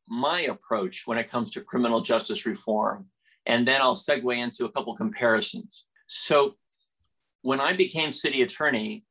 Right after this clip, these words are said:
I wanted to make it a priority to lead with criminal justice reform that reduces recidivism. Recidivism, you know, repeat offenses. Because if you're reducing the likelihood that someone repeats their offense,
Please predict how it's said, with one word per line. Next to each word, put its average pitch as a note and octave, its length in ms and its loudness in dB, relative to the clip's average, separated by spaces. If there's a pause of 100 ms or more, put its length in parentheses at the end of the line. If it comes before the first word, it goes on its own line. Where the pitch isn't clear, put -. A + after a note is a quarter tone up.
I A#2+ 120 2
wanted E3+ 300 0
to - 120 -4
make C3+ 240 0
it A#2 100 0
a G#2 180 0
priority A#2 840 2 (540)
to D3+ 100 -4
lead D#3 680 0
with C3+ 220 0
criminal F3 460 0
justice D3 460 0
reform B2+ 800 2 (280)
that B2+ 180 4
reduces C3+ 640 0
recidivism. A#2 680 2 (260)
Recidivism, C3 680 2
you A#2+ 60 6
know, A#2+ 100 2
repeat A#2+ 440 2
offenses. B2 680 -2 (500)
Because C#3 300 0
if C3+ 160 0
you're C3+ 120 0
reducing E3 640 2
the C#3+ 80 -2
likelihood C3+ 540 2
that A#2 120 -2
someone C3+ 280 -4
repeats A#2+ 520 -2
their B2+ 200 4
offense, - 720 -2